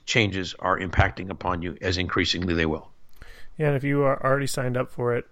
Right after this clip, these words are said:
Speaker 2: uh, I can recommend signing up for the premium version. There is a paid w-, way to support more people getting access to the,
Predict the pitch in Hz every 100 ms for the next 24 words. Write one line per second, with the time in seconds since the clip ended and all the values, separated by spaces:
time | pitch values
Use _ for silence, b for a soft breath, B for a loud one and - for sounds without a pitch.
0 | - 127 120 120 - - - 143 131 123
1 | 113 120 117 113 113 - 127 123 123 -
2 | 120 110 110 - 139 127 120 113 117 113
3 | 117 113 117 123 120 110 - 123 120 117
4 | b b b b - 135 - 139 131 120
5 | - 127 - 131 131 - 127 123 127 120
6 | 120 117 113 117 - - 127 127 - 120
7 | - 113 113 113